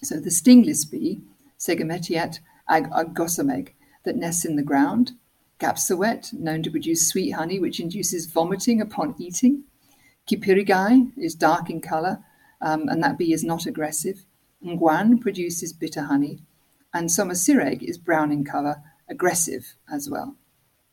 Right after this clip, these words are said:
Now, there is some evidence, talking to members of the tribe, that the different bee types can form a network across areas of the forest,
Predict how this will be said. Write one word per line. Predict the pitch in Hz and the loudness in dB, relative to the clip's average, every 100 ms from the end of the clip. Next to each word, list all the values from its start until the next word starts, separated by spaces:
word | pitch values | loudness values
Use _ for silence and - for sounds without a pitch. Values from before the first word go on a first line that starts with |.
| _ _ _ _ _ - | _ _ _ _ _ 0
Now, | 220 | 6
there | 240 | 8
is | 240 - | 8 8
some | 285 294 | 8 10
evidence, | 262 202 - - | 8 6 -2 -4
talking | - 196 190 180 | -4 -4 -4 -8
to | |
members | 180 170 170 | -8 -8 -6
of | 165 | -6
the | 165 | -6
tribe, | - 202 143 - | -4 -2 -2 -4
that | 302 | -4
the | - | -2
different | 247 240 254 - | 0 0 0 -2
bee | 185 190 | -4 -6
types | - 139 - | -4 -4 -4
can | - 170 | -10 -10
form | 175 180 175 | -4 -4 -4
a | |
network | 170 226 - - - - | 0 2 2 -4 -8 -10
across | 160 160 160 160 | -8 -4 -4 -4
areas | 160 156 160 160 | -4 -2 -2 -4
of | |
the | 160 | -8
forest, | - 185 156 165 - | -8 -6 -6 -6 -10